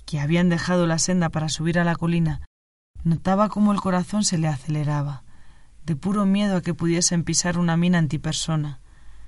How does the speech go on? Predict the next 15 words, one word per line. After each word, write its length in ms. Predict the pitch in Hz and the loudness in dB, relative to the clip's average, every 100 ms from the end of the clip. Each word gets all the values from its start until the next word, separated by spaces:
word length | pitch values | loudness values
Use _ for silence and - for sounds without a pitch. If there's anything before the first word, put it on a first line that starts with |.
| - - | -18 -12
Sabía 380 | - 165 165 190 | -6 0 2 2
que 140 | 196 | 2
no 140 | 196 202 | 2 2
tenía 280 | 190 170 165 | 2 2 2
sentido, 680 | 165 160 143 160 151 147 - - - - - | 0 0 0 0 -2 -6 -12 -18 -18 -16 -6
que 120 | 165 | -2
aquí 260 | 156 175 208 | -2 2 4
no 200 | 208 202 | 4 4
había 220 | 196 190 | 2 2
patrullas 540 | 185 180 196 185 175 | 0 -2 0 2 0
que 120 | - | 0
les 180 | 160 160 | -2 -2
fuesen 400 | - 190 - 180 | -2 -2 0 2
a 60 | 170 | 2
detener, 580 | 170 165 156 156 151 | 0 0 0 0 -2